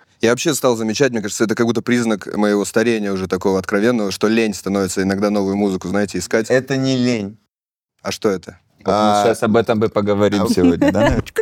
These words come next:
Speaker 2: <laughs> Сегодня мы как раз-таки поговорим про ретроманию, про желание вернуться в то время, про вот этот позыв организма окунуться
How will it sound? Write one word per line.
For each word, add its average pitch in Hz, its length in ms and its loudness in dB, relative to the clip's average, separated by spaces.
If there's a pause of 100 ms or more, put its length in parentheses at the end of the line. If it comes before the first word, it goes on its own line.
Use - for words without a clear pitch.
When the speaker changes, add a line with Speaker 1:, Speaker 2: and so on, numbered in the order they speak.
(120)
Speaker 2:
<laughs> 427 360 -6
Сегодня 170 460 0
мы 160 120 -2
как 131 100 -4
раз-таки 139 380 -2
поговорим 127 440 0
про 123 160 -2
ретроманию, 113 760 -6 (260)
про 139 160 2
желание 127 600 0
вернуться 104 760 0
в - 100 -20
то 110 180 2
время, 98 560 -4 (680)
про 120 200 2
вот 123 140 0
этот 123 260 0 (280)
позыв 127 680 0 (480)
организма 120 920 0 (380)
окунуться 120 760 -2